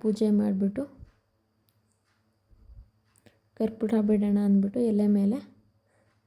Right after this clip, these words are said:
ರೆಡಿ ಮಾಡ್ಕೊತಾ ಇದ್ದೀವಿ. ಹಾಗೂ ಅದಕ್ಕೂ ಸ್ವಲ್ಪ ಅರಿಶಿನ, ಕುಂಕುಮ, ಹೂವು ಎಲ್ಲ ಹಾಕಿ ಈಗ ಎಲೆ ಮೇಲೆ ಸ್ವಲ್ಪ ಕರ್ಪೂರ ಹಚ್ಕೊಂಡು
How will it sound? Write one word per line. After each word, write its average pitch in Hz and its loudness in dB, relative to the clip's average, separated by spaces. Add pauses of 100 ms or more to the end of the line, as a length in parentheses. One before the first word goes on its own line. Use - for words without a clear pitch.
ರೆಡಿ 214 -2
ಮಾಡ್ಕೊತಾ 202 0
ಇದ್ದೀವಿ. 208 0 (1800)
ಹಾಗೂ 214 -4 (100)
ಅದಕ್ಕೂ 220 -2
ಸ್ವಲ್ಪ 220 -4 (400)
ಅರಿಶಿನ, 220 -8
ಕುಂಕುಮ, 214 -4
ಹೂವು 214 -2 (100)
ಎಲ್ಲ 208 -2
ಹಾಕಿ 202 -4 (1160)
ಈಗ 214 -4 (240)
ಎಲೆ 208 2 (100)
ಮೇಲೆ 214 0
ಸ್ವಲ್ಪ 208 -8 (120)
ಕರ್ಪೂರ 202 -4 (100)
ಹಚ್ಕೊಂಡು 202 -2